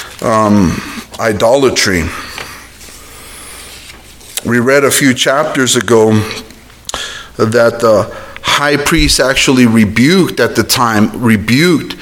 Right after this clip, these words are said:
um, Ahaz's grandfather, Uzziah, 'cause he went into the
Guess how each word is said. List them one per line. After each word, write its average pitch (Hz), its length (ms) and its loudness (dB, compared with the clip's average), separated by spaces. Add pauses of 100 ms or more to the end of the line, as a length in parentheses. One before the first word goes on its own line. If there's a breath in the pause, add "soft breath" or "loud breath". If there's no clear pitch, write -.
(600 loud breath)
um, 117 260 0
Ahaz's 143 800 0
grandfather, 117 840 2
Uzziah, 110 800 2 (440 loud breath)
'cause 123 200 0
he 127 100 4
went 143 240 4
into 143 240 2
the 120 280 4